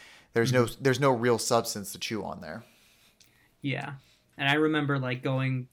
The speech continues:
Speaker 2: uh, twenty sixteen when I did, um, seeing The Exorcist and Halloween two, and going through those houses, I was, like,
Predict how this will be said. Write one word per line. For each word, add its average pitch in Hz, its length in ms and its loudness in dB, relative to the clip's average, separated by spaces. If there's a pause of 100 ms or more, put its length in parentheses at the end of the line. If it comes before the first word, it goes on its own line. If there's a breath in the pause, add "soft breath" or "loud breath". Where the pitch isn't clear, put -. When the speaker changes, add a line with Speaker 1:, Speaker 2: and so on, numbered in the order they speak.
(140)
Speaker 2:
uh, - 500 -8 (120)
twenty 135 240 -6
sixteen 131 480 -6
when 117 80 -6
I 120 160 -2
did, 120 300 -4 (460 soft breath)
um, 113 280 -6
seeing 127 520 -2
The 123 120 -4
Exorcist 120 800 -6
and 117 200 -8
Halloween 120 560 -6
two, 120 520 -6 (400 soft breath)
and 123 560 -2 (240)
going 151 340 2
through 151 120 0
those 127 200 -2
houses, 127 560 -4
I 120 160 -4
was, 117 240 -4
like, 113 480 -10